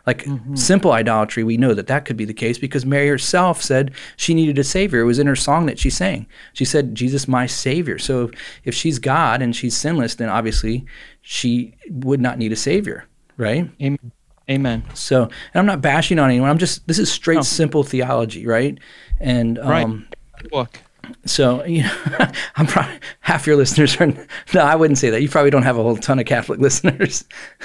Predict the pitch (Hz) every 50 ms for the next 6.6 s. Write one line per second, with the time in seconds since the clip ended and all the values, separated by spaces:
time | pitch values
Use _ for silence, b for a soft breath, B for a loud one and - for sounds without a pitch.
0 | B B - 135 - - - 170 160 170 175 - - 170 165 - - 160 160 160
1 | 160 156 147 - 170 165 156 147 147 147 147 156 165 165 165 - - 104 - _
2 | _ - B B B B B B _ _ b b b - 180 185 196 196 196 196
3 | - - 285 262 214 165 - - 202 180 165 135 - 139 - - - 165 160 156
4 | 131 - - 143 139 143 139 - - - - - 143 151 139 131 127 120 117 -
5 | - - 156 147 131 - - - 151 151 147 143 135 135 139 - - 143 151 147
6 | 156 160 156 147 147 135 - 135 139 139 -